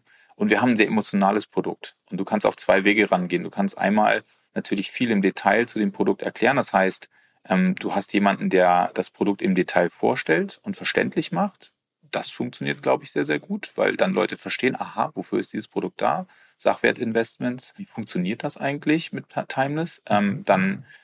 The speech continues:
ist das Verständnis bei Leuten, die finanzaffin sind, sicherlich sofort da, um, um das Produkt interessant zu finden. Und wenn Leute damit noch gar nicht Berührung hatten, dann musst du denen ja auch erstmal zeigen, dass es sowas überhaupt gibt.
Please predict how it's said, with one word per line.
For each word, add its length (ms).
ist 200
das 120
Verständnis 720
bei 120
Leuten, 360
die 100
finanzaffin 640
sind, 180
sicherlich 540
sofort 420
da, 200
um, 240
um 160
das 120
Produkt 420
interessant 480
zu 100
finden. 400
Und 220
wenn 260
Leute 380
damit 300
noch 180
gar 200
nicht 180
Berührung 340
hatten, 220
dann 80
musst 180
du 60
denen 160
ja 80
auch 160
erstmal 500
zeigen, 380
dass 100
es 120
sowas 260
überhaupt 260
gibt. 400